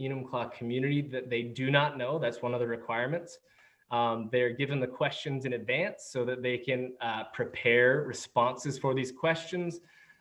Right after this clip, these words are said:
Um, and then they use their portfolio within that interview. And I think there's a lot more that I could say about this, but, um, this is just one of those examples,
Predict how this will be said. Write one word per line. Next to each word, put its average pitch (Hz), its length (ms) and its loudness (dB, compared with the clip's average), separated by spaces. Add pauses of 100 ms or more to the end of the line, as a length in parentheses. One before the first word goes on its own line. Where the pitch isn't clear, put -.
Um, 127 260 4
and 135 100 6
then 151 120 6
they 156 100 6
use 147 400 -2
their 143 140 0
portfolio 147 640 2
within 135 320 0
that 127 180 2
interview. 117 460 -4
And 110 100 -4
I 110 40 -6
think 151 200 0
there's 135 160 -2
a 131 60 0
lot 139 320 4
more 139 420 0
that 139 160 2
I 127 80 4
could 131 180 -4
say 139 280 0
about 131 320 0
this, 147 260 -4 (100)
but, 117 260 -4 (420)
um, 117 400 -2
this 143 160 -6
is 156 100 2
just 151 220 2
one 139 240 0
of 139 60 -2
those 135 240 0
examples, 110 920 -4